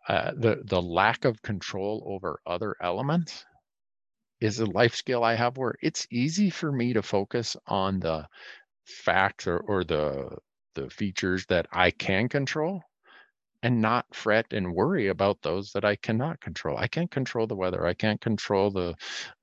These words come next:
the, you know, moon and sun. I, I, I can't control so many things, and I'm comfortable with that. Uh, when you're out fishing or you're out hunting or you're out foraging,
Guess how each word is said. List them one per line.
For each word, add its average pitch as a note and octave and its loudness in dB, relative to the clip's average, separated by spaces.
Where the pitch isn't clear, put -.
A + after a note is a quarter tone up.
the, F2 2
you - -6
know, - -6
moon A2 6
and F#2 4
sun. G2+ 0
I, F#2 4
I, G#2 0
I G#2+ -2
can't B2+ -2
control A2 -4
so - -6
many A#2 -2
things, C#3+ -4
and C#3+ 0
I'm G#3 4
comfortable A#2+ 0
with - -12
that. - -4
Uh, F#2 0
when A#2 4
you're A2+ 4
out A2+ -2
fishing F#2+ -4
or F2 -2
you're F#2+ 6
out F#2 4
hunting F#2 6
or F#2+ 6
you're F2+ 6
out F2+ 0
foraging, F#2+ -4